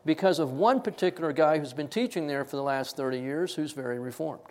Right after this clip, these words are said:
And so the tweak is, no longer do we believe in the premillennial return of Christ, but we believe in the glorious return of Christ. And so everybody can live with glorious.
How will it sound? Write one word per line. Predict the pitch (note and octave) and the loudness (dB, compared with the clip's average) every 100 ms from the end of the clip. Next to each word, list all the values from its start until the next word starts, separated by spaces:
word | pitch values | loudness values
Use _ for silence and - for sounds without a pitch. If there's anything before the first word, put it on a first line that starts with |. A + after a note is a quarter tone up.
| _ _ _ _ _ _ - - - _ _ | _ _ _ _ _ _ -20 -20 -20 _ _
And | D#3+ D#3 | 4 6
so | - F3 E3 | 8 8 8
the | D3+ | 6
tweak | - E4+ E4+ A#3 | 4 8 8 6
is, | C#3 E3+ G#3 - _ _ _ - | 2 0 -2 -8 _ _ _ 2
no | F#3 | 6
longer | A#3 A3+ G#3+ F#3 | 8 8 8 6
do | D3+ | 6
we | F3 E3+ | 4 4
believe | D#3+ E3 F#3 F3 | 4 4 4 4
in | D#3 | 0
the | |
premillennial | C#3+ - F#3+ E3+ D3+ G3 E4+ D#4 F3+ | -4 0 2 4 2 4 6 6 4
return | C#3+ D#3 C#3 | 2 0 -2
of | B2+ | 0
Christ, | D#3 D#3 D#3+ - | 2 2 0 -2
but | C#3 | -2
we | D3 F#3 | 0 2
believe | E3 D#3 D#3 D3+ | 2 4 4 2
in | D3+ D3 | -2 -2
the | |
glorious | C3+ C3 B3 D4 A3 B2 G#2+ - - _ | -4 -2 4 4 4 0 -6 -8 -12 _
return | C#3 B2+ C3+ A2+ | -4 -2 -2 -4
of | G2+ | -4
Christ. | - E2+ - - _ _ _ _ _ | -8 -10 -12 -20 _ _ _ _ _
And | D3+ D3 | 0 0
so | - D3+ | 2 4
everybody | C#3 C#3 C#3+ D3+ D3 | 4 4 4 4 2
can | F3 F#3+ | 0 4
live | B3+ E3+ | 4 4
with | C#3 | 0
glorious. | E3+ G3+ D3 - - | 2 2 2 -2 -10